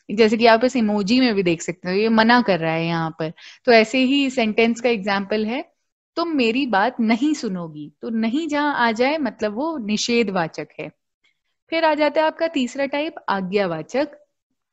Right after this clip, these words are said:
जिन वाक्यों से आज्ञा, उपदेश, अनुमति, प्रार्थना आदि के भाव प्रकट होते हैं। मतलब कि किसी से आप कोई रिक्वेस्ट कर रहे हैं या परमिशन मांग रहे हैं कि "क्या मैं ये कर लूं?" मतलब अगर आप किसी को बता रहे हैं,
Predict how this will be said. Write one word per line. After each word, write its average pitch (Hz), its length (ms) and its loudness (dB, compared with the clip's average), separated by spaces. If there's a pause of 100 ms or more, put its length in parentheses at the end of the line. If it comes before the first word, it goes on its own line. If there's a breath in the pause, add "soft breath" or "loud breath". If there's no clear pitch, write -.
(240)
जिन 302 240 0
वाक्यों 285 420 2
से 320 240 -2
आज्ञा, 190 640 2
उपदेश, 208 840 0
अनुमति, 220 720 0
प्रार्थना 220 540 4
आदि 190 420 2
के 285 140 -2
भाव 185 240 0
प्रकट 175 420 -4
होते 160 220 -8
हैं। 165 200 -6 (340 loud breath)
मतलब 302 160 2
कि 330 80 2
किसी 339 260 -4
से 330 100 0
आप 330 140 6
कोई 339 140 2
रिक्वेस्ट 285 500 2
कर 190 180 2
रहे 185 160 2
हैं 190 140 0
या 220 140 2
परमिशन 269 580 0
मांग 175 260 -4
रहे 180 120 -2
हैं 185 80 -4
कि 214 100 -8
"क्या 254 220 0
मैं 247 180 0
ये 240 160 -4
कर 202 200 -2
लूं?" 185 160 -6 (380 loud breath)
मतलब 277 160 4
अगर 254 300 4
आप 320 160 2
किसी 311 180 -4
को 339 120 -4
बता 240 480 2
रहे 196 340 -2
हैं, 185 420 -4